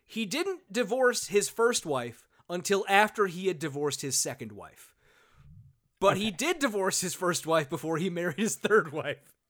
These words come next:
Speaker 1: This man is not great.
Speaker 2: Okay,
Speaker 1: Um,
Speaker 2: I'm with you.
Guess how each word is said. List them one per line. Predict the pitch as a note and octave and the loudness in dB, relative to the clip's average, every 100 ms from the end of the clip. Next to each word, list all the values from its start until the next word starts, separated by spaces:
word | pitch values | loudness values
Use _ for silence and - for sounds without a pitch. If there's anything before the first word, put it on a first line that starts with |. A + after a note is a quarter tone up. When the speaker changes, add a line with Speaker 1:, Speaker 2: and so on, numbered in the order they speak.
| _ _ _ _ _ _ _ F#3 G#3+ F3 | _ _ _ _ _ _ _ -20 -18 -8
Speaker 1:
This | E3+ F3 | -2 -2
man | D#3+ D3+ C#3 | 0 -2 -2
is | B2+ | -4
not | D3 C#3 | -4 -4
great. | D3 D3 | 0 0
Speaker 2:
Okay, | A#2 - - - F#3 | 0 -6 -10 -10 2
Speaker 1:
Um, | F3+ | 2
Speaker 2:
I'm | D3+ | 2
with | C#3+ | -2
you. | A#2 | -4